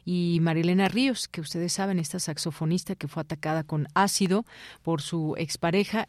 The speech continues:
y que va aquí relatando lo que sucede y que gracias a ello nos podemos enterar al momento de muchas cosas que está o que sigue este proceso y que muchas de ellas padeciendo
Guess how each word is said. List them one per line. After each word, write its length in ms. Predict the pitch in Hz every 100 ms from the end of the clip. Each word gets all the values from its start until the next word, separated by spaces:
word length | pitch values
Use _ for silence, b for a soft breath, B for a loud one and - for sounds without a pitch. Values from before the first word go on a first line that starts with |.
| -
y 240 | 160 160
que 180 | 151 160
va 460 | 156 190 220 220 208
aquí 320 | 160 151 196
relatando 680 | 180 202 151 156 196 202 175
lo 140 | 160
que 120 | 156 147
sucede 480 | 151 - 240 233
y 60 | 156
que 240 | - 151 139
gracias 460 | 165 185 202 -
a 80 | 175
ello 180 | 175 190
nos 160 | 175
podemos 460 | - 156 170 175 -
enterar 640 | 180 165 160 165 175 185 - B B B
al 300 | B 165 160
momento 600 | 160 170 180 202 208 190
de 120 | 165 165
muchas 360 | 180 - 196
cosas 320 | - 175 196
que 300 | - 185 175 -
está 580 | - - - 190 202 202
o 120 | 151
que 120 | -
sigue 400 | 180 - 254 226
este 180 | 214 -
proceso 580 | 185 170 - 180 - 202
y 120 | -
que 140 | - 175
muchas 320 | 202 208 202
de 80 | 180
ellas 220 | 180 202
padeciendo 840 | - 196 170 165 - 180 170 143